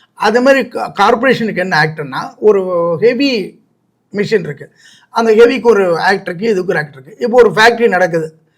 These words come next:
எந்த ஒரு பேப்பரும் இல்லாம ஒருத்தர் லைசன்ஸ் கொடுத்தாருன்னா, அந்த கரண்ட்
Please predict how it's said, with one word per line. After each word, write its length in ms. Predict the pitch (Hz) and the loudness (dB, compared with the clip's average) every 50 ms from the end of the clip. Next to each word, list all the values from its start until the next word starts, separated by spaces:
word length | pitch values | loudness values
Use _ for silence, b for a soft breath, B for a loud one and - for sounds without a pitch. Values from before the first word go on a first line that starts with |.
| _ _ _ _ _ - | _ _ _ _ _ -6
எந்த 420 | 156 196 220 254 247 254 302 302 | -4 -2 -2 -2 -2 0 2 2
ஒரு 160 | 285 294 277 | 4 2 2
பேப்பரும் 480 | 262 196 220 220 226 202 233 254 247 247 | 2 2 2 2 4 4 2 2 2 4
இல்லாம 320 | 220 214 208 214 208 185 | 2 2 2 2 0 0
ஒருத்தர் 20 | 170 | 0
லைசன்ஸ் 420 | 170 156 165 190 220 190 175 180 | 2 2 4 2 2 2 0 -4
கொடுத்தாருன்னா, 720 | 170 156 156 156 151 139 117 117 117 120 131 143 147 156 - _ _ _ _ _ _ _ _ _ | -6 -8 -8 -8 -8 -10 -10 -12 -14 -12 -10 -10 -10 -12 -12 _ _ _ _ _ _ _ _ _
அந்த 240 | _ - 220 220 220 | _ -6 -2 -2 -2
கரண்ட் 600 | 214 - - - - 285 311 349 381 466 - 165 | -2 -4 -4 0 0 2 4 4 4 4 4 2